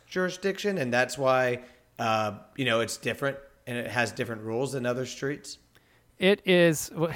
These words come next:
Speaker 2: it's very complicated. So technically, the Public Works Department manages all the street improvements and maintenance. Uh, the Parks Department, when it's a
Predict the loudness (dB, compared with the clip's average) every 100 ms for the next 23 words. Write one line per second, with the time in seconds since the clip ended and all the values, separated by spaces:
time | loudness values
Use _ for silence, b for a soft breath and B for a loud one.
0 | -4 -4 2 6 6 6 4 2 2 2
1 | 0 -2 2 2 2 2 2 4 2 2
2 | 0 -2 -2 -4 0 0 2 -2 -2 _
3 | _ -4 -2 0 -2 -4 -4 2 2 2
4 | -2 -4 -2 0 0 -2 -6 0 0 2
5 | -2 0 -2 -2 0 -2 -4 -8 -12 b
6 | b b b 0 0 0 4 4 2 -2
7 | 2 2 2 0 0 -2 -2 -2 0 0